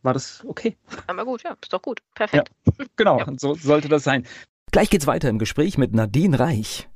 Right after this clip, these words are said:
Speaker 3: Um Tiere heute, um Tiermedizin. Nadine Reich ist meine Gesprächspartnerin hier bei Antenne Mainz.
Speaker 1: Wie war
Speaker 2: Genau.
Speaker 1: das in der Corona-Zeit? Das heißt, da war eigentlich ja der Fall, dass man im Prinzip sein Tier vorne abgegeben hat, ne?
Speaker 2: Genau, das war teilweise sehr schwierig.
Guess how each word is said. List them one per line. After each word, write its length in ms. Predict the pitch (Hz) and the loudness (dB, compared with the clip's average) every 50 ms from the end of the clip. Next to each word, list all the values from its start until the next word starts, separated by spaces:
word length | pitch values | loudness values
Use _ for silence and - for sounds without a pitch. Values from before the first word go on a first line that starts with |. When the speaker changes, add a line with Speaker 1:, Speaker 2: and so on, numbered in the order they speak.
| - - - - _ _ _ _ _ _ _ - - 107 | -20 -20 -20 -20 _ _ _ _ _ _ _ -10 -8 0
Speaker 3:
Um 240 | 120 113 107 98 - | 0 2 0 0 -2
Tiere 440 | - - 120 120 123 117 151 151 139 | 0 4 6 6 6 6 6 4 6
heute, 380 | 156 165 160 - 202 208 - - | 4 2 2 4 4 4 4 6
um 240 | - 127 117 101 - | 6 4 4 4 4
Tiermedizin. 800 | - 139 120 117 123 107 107 101 - - - 147 170 185 180 143 | 4 4 6 4 4 2 0 -2 -2 2 2 4 4 6 6 4
Nadine 340 | 123 107 120 127 127 117 | 4 2 2 2 2 4
Reich 320 | 101 107 123 131 - - - | 4 4 4 4 2 -2 -4
ist 220 | 78 95 - - | -4 -4 -2 -2
meine 160 | 107 101 98 | -2 -2 0
Gesprächspartnerin 880 | 92 104 95 - - 110 110 104 - - 104 95 - 98 101 92 98 92 | -2 -4 -4 -2 -2 -2 -2 -2 0 -2 -2 0 0 0 0 0 0 0
hier 180 | 87 107 104 87 | 2 0 0 0
bei 140 | 95 85 - | 0 -2 -2
Antenne 300 | 92 - - 113 113 139 | -4 -4 -2 0 2 2
Mainz. 480 | 156 117 85 76 85 92 - - - - - - - | 2 2 0 -2 -6 -6 -6 -6 -8 -10 -10 0 2
Speaker 1:
Wie 100 | 175 170 | 2 4
war 80 | 180 | 4
Speaker 2:
Genau. 120 | 202 240 226 | 2 2 0
Speaker 1:
das 100 | 165 175 | 0 2
in 80 | 165 | 2
der 80 | 160 - | 4 4
Corona-Zeit? 920 | - - 156 147 120 123 156 226 269 254 240 - - - 127 117 117 117 | 4 4 2 2 0 2 2 4 4 2 0 -2 -4 -4 -2 -2 -2 -2
Das 140 | 123 123 - | -4 -6 -4
heißt, 440 | 127 123 147 160 - - _ - - - | -4 -4 -4 -4 -10 -14 _ -10 0 2
da 180 | 120 117 127 | 4 4 4
war 120 | 147 165 - | 4 2 0
eigentlich 260 | 180 180 170 170 - | 0 -4 -4 -2 -2
ja 80 | 175 | 2
der 140 | 156 147 143 | 2 2 0
Fall, 240 | - - 143 151 156 | 2 0 0 0 0
dass 160 | 156 151 - | -4 -6 -4
man 120 | 160 147 147 | -4 -4 -4
im 100 | 143 - | -4 -6
Prinzip 300 | - 143 - 160 151 - | -8 -8 -6 -8 -6 -4
sein 300 | - 143 135 123 _ - | -2 -2 -2 -2 _ -4
Tier 200 | - 156 156 - | 2 2 2 4
vorne 260 | - 151 147 147 139 | 4 2 4 4 4
abgegeben 560 | 151 - - 156 123 107 110 117 - 107 104 | 0 0 0 0 0 2 0 -2 -2 -4 -6
hat, 160 | 104 - - | -6 -6 -4
ne? 160 | 123 151 196 _ _ _ _ _ _ - | -6 -6 -6 _ _ _ _ _ _ 0
Speaker 2:
Genau, 340 | - 269 202 151 127 113 147 - - | 0 0 2 0 -2 -4 -4 -8 -10
das 260 | - 196 175 - - - | -10 -10 -10 -10 -8 -2
war 160 | 190 196 202 | 0 0 0
teilweise 460 | - 208 190 180 160 175 196 196 185 | 0 0 0 2 2 0 0 -2 -6
sehr 120 | 185 185 | -6 -8
schwierig. 580 | 180 - - 220 214 254 269 311 320 - - | -8 -8 -8 -6 -4 -4 -2 -4 -4 -6 -8